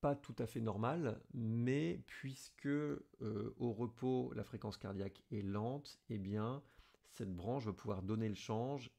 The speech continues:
et les Q R S vont tout de même être fins. Par contre, dès lors que votre patient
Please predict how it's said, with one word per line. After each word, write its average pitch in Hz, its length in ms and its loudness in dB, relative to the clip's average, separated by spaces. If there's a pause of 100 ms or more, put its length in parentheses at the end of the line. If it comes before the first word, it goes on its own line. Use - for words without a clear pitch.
(140)
et 120 380 -2 (640)
les 104 160 0
Q 107 180 -2
R 101 80 0
S 123 140 -2
vont 95 200 -2
tout - 140 -6
de 113 60 0
même 120 340 0
être 117 240 -6
fins. - 200 -12 (680)
Par - 160 -6
contre, 147 220 0
dès 113 100 2
lors 110 140 0
que 123 100 -2
votre 98 160 -2
patient 113 560 -4